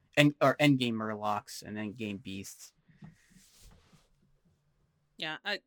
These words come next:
Speaker 2: to me, this feels so far, it's felt like when pirates, uh, were introduced to the Battlegrounds, where at first, the, I mean, 'cause that's all you saw, and then people started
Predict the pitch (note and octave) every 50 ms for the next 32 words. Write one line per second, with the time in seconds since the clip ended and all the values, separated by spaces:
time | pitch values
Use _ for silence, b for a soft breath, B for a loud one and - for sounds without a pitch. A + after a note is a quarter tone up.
0 | _ _ _ _ _ - - - B3 B3+ C#4+ D#4 D#4+ D#4+ C#4+ D4+ C#4 - - -
1 | A#3+ A#3 A3 A3 G#3+ - - A3 G#3+ - - A3 G3+ G3+ G3 - - - F#3+ C#4+
2 | C#4+ - - A3 G#3+ G3+ G#3 G#3 - - _ _ _ _ _ _ - F#3+ F#3 F3+
3 | E3+ - - - D#3 D3+ D3+ D3 C#3+ B2+ _ - - - - - - _ _ _
4 | _ _ _ _ _ - D#3 D3+ C#3+ C3+ C#3+ C#3+ C#3 C#3 C3+ - D#3 C3+ C#3 C#3
5 | - - - C#3 B2+ C3 B2 B2 B2+ B2 B2+ B2 A#2 C3 D3 D3 - - D#3+ D#3
6 | D#3 D3 D3 b b b b b b b b b - F#3+ - - - A3 A3 A#3
7 | A#3+ A3+ G3+ - - - - _ _ _ - - D3+ D3 D3+ D#3+ D#3 D3 D3 -
8 | D#3 D3+ C3 D3+ D3 - - - F3+ F3+ F3 D#3+ E3 D#3+ C3+ C#3 D3+ D3 C3+ -
9 | - - C4+ A#3+ A#3 A#3 A3+ A3+ A3+ G#3+ G3 F#3 F3 E3+ _ F3 F3+ - E3+ D#3+
10 | - - E3+ E3 D#3+ D3+ D3+ D3 C3+ C#3